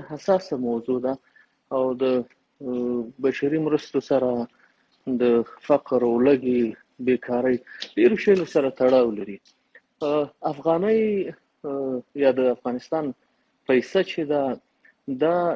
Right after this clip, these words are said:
د تولید زیږنده نه ده یا اخ-، د داسې اقتصاد زیږنده نه ده چې مونږ د تولید په اساس ولاړه واوسي. دا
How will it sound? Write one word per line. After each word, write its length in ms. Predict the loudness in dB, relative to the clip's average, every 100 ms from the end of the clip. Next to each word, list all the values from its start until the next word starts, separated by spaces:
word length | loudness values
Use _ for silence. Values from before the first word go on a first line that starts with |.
| -2
د 100 | -4 0
تولید 340 | 0 0 -6 -6 -8 -2
زیږنده 460 | 0 2 2 2 0
نه 60 | 0
ده 100 | -2 -4 _ _ -2
یا 80 | 0 -2
اخ-، 160 | -6 _ _ -20 -20 _ _
د 20 | 0 2
داسې 180 | 2 0
اقتصاد 480 | 0 -6 2 2 2
زیږنده 380 | -2 -2 0 0 0
نه 60 | 0
ده 60 | -2
چې 160 | -4 -4
مونږ 140 | -2 -2 -2 _ _ _ _
د 100 | -8 -2
تولید 260 | 0 0 -2
په 80 | -6 -4
اساس 220 | -2 -2 -2
ولاړه 380 | 2 6 6 4
واوسي. 440 | -4 -8 -10 -12 -12 -20 _ _ _ 0
دا 100 | 4